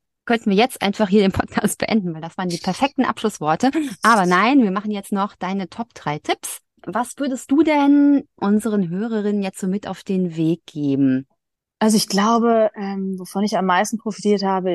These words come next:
Speaker 2: ist, ähm, sucht euch einen Mentor, Experten, die einfach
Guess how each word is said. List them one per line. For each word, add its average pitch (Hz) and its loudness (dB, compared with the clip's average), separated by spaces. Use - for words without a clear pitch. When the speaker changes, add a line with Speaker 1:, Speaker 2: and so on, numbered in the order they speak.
Speaker 2:
ist, - -8
ähm, 175 -6
sucht 190 -4
euch 190 -2
einen 175 0
Mentor, 214 0
Experten, 202 -2
die 196 -4
einfach 170 -8